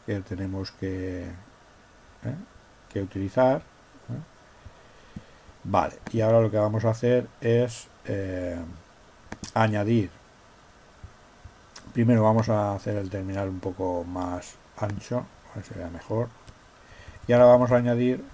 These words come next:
las, eh, fuentes que estarán incluidas en este, en este subdirectorio, paquetes,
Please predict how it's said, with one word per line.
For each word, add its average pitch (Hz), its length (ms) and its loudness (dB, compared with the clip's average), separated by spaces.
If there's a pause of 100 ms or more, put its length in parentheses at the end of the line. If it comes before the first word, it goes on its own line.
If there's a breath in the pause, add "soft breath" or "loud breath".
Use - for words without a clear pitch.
(180)
las, 113 360 0 (180)
eh, 95 420 -4
fuentes 113 640 -2 (2500 loud breath)
que 120 60 4
estarán 113 440 2
incluidas 117 600 2
en 101 100 -2
este, 98 560 -6 (1900)
en 113 140 0
este 110 240 0
subdirectorio, 110 800 0 (640)
paquetes, 113 720 -4